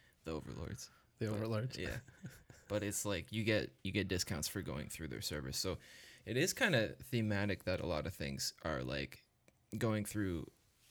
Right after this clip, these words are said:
Speaker 1: I guess you could say, like, an aggregator, like, a channel that
Speaker 2: Yeah.
Speaker 1: opens it to other things.
Speaker 2: Yeah, yeah.
Speaker 1: From media to music to, like, everything that we use in our life pretty much is going through some, like, aspect of, like, a channel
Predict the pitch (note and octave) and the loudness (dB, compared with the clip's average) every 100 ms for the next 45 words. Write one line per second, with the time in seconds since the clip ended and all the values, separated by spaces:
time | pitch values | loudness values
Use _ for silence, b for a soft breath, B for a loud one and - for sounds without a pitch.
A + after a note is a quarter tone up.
0 | - G2+ G2 - G2+ G2 - - - - | -4 -4 -4 -4 -4 -2 -2 -4 -6 -4
1 | - F#2 F#2+ F2 G2 - - - - - | -2 -2 0 0 0 0 -4 -4 -4 0
2 | A2+ - C2 - C2 - - - C#2+ - | 0 0 -2 -2 -2 -2 -6 -2 -2 0
3 | D2 C2+ B1+ - _ _ _ _ _ - | -2 -2 -4 -6 _ _ _ _ _ -8
4 | - A#1 C2 G#1+ - A1 - - A#2 G#2+ | -6 -6 -6 -6 -6 -8 -6 -4 -2 -2
5 | F#2+ C3 B B - - G#2 D2 G2+ A#2+ | -6 -10 B B -16 -4 -2 0 2 4
6 | A2+ G2 - - A2 A2+ G#2+ G2+ - A2 | 4 2 0 -2 2 2 2 0 -2 -2
7 | F2 D2+ A#1+ G1+ - _ - D#2+ - G2 | 0 0 -4 -6 -12 _ -6 -6 0 2
8 | A2+ A#2+ A#2 A2+ G#2 F2 E2+ F#2+ F#2 C#2+ | 6 6 6 2 4 2 2 2 0 -2
9 | C2 C#2 F#2+ F#2 F#2+ E2 D#2+ D#2+ D2+ F2 | -2 0 0 0 -2 -2 -2 -2 -4 -4
10 | C#2 - F2 E2+ - F2 - - D#2+ B1+ | -4 -6 -6 -4 -2 -4 -6 -8 -8 -8
11 | - C#2 G2 - D2+ C#2+ - G#1 - - | -8 -6 -4 -4 -6 -8 -8 -10 -8 -10
12 | - - G2 C#2+ - | -6 -4 -2 -4 -6